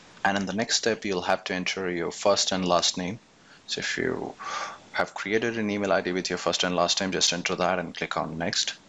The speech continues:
And the next and the most important step is to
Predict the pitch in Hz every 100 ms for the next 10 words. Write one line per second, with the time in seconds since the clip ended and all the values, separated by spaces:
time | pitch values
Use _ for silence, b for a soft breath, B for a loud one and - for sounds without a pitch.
0 | - - - - - 95 101 107 107 101
1 | 98 90 87 87 95 - 92 90 87 92
2 | - 87 80 90 82 - 87 87 82